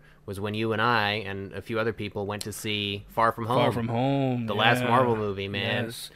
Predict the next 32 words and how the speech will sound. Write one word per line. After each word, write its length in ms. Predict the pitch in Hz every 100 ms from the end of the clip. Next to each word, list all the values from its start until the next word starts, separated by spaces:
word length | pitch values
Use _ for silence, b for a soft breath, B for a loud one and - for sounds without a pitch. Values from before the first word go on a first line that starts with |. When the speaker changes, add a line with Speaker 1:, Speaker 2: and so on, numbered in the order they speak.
| B
Speaker 1:
And 180 | 131 156
the 60 | 156
first 380 | - 214 208 156
movie, 440 | 143 127 117 131
maybe, 440 | 117 127 117 117 113
if 180 | 113
we 80 | 113
go, 460 | 101 135 110 101 107 110
that 140 | 113
we 100 | 113
see 200 | 110 131
together 540 | 117 107 101 98 107 - -
will 100 | 107
be 80 | 113
Black 280 | 104 117 117
Widow. 180 | 139 143
Speaker 2:
I 40 |
was 160 | 123 127
just 180 | 143 -
gonna 160 | 180
say 220 | 165 180
that. 240 | 151 120 104
We 80 | 120
gotta 160 | 127
plan 280 | 123 131 123
Black 260 | 120 120 135
Widow, 240 | 120 113
yes. 460 | 110 113 110 - - B B B B 156
But 300 | 160 - -
with 340 | 160 202 208
that 180 | 190 180
said, 340 | - 160 117